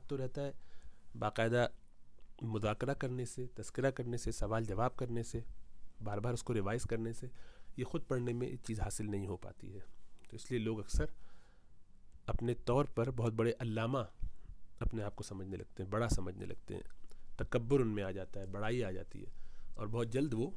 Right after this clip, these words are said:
ایسی ایسی باتیں کہتے ہیں کہ جس سے خطرہ ہوتا ہے کہ ان کا ایمان ہی ان سے سلب ہو جائے۔ تو اس لیے آدمی کو ہمیشہ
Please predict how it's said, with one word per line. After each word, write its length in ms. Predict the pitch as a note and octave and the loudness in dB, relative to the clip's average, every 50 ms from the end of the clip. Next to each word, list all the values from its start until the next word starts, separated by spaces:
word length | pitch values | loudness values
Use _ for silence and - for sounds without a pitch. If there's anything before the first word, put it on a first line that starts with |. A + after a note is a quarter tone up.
| - - - - - - - - - - - - - - - - - - - - - - - - - - - - - - - - - - - - - - - - | -2 -2 -2 -4 -2 -2 -2 -2 -2 -4 -4 -4 -4 -6 -6 -6 -6 -6 -6 -6 -8 -8 -8 -8 -6 -6 -6 -4 -2 -2 -2 -2 -2 -2 -4 -6 -6 -4 2 4
ایسی 220 | A#2+ A#2 - C3 | 4 6 6 6
ایسی 160 | B2+ - C3+ | 6 6 4
باتیں 260 | A#2+ A#2 A2 - B2+ | 4 4 4 4 4
کہتے 300 | B2 - A#2 A2+ - - | 4 4 2 2 2 2
ہیں 80 | C3 C3+ | 2 2
کہ 100 | - A#2+ | 2 2
جس 100 | A2+ G#2+ | 2 2
سے 120 | - - | 2 2
خطرہ 280 | A2 - A2 - B2+ B2+ | 0 0 2 2 4 6
ہوتا 240 | C3 B2 A2+ - A#2 | 6 6 6 6 4
ہے 40 | A2+ | 6
کہ 100 | - A#2+ | 6 6
ان 120 | A2+ A2 | 4 6
کا 100 | - A2+ - | 4 2 2
ایمان 320 | - A2+ G#2 G2+ G2+ G#2 G#2 - | 0 0 0 0 0 4 6 8
ہی 140 | - A#2+ G#2 - - - - | 8 8 6 4 2 0 0
ان 100 | A2 G2+ | -2 0
سے 100 | - G2+ | 0 0
سلب 300 | - - - G2 G2 G#2 | 0 0 0 0 0 0
ہو 60 | G2+ | -2
جائے۔ 180 | F#2 F#2 F#2+ - - - - - - - - - - - - - - - - - - - - - - - - - | -2 -2 -4 -4 -4 -4 -4 -4 -4 -4 -6 -8 -8 -8 -8 -8 -8 -8 -10 -10 -12 -14 -18 -18 -16 -16 -14 -10
تو 360 | - A2+ A#2+ B2 B2 B2 B2+ - | -6 -4 -2 -2 0 0 -2 -2
اس 160 | - - - B2+ | -4 -4 -4 -4
لیے 260 | B2+ B2+ C3 C#3 C#3+ - | -2 -2 0 0 -2 -2
آدمی 320 | - A#2 G#2+ A2 A2+ A#2+ B2+ | -2 -4 -2 0 0 -2 -2
کو 240 | B2 - C3 D3 C3 | 0 -2 0 0 0
ہمیشہ 280 | G#2+ G#2+ G#2 - - | 0 -2 -2 -2 -4